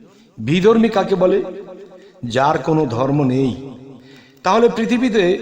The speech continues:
আঠারো হাজার মাকলুকাতের দিকে যদি লক্ষ্য করি, আঠারো হাজার মাকলুকাতের ধর্ম আছে, দেখবেন কুকুরের ধর্ম আছে। কুকুর মালিকের সাথে বেইমানি করে না,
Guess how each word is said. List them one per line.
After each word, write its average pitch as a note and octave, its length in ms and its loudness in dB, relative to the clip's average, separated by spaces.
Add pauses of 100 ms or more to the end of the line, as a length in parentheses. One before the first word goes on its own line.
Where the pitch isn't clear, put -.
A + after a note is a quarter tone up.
(380)
আঠারো A#3 340 2
হাজার A3+ 280 2
মাকলুকাতের F#3+ 600 2
দিকে G3 200 0
যদি F#3 200 -2
লক্ষ্য D#3+ 360 0
করি, C#3+ 240 -2 (1300)
আঠারো F#3 440 2
হাজার G3+ 340 2
মাকলুকাতের F3+ 680 2
ধর্ম F3+ 340 0
আছে, F3+ 240 0
দেখবেন F#3+ 340 2 (200)
কুকুরের G#3+ 560 2
ধর্ম C3 320 0
আছে। G2+ 240 -6 (1080)
কুকুর F#3 320 0
মালিকের E3+ 440 2
সাথে F#3 220 -2
বেইমানি F3+ 440 2
করে C#3 220 -2
না, - 120 -8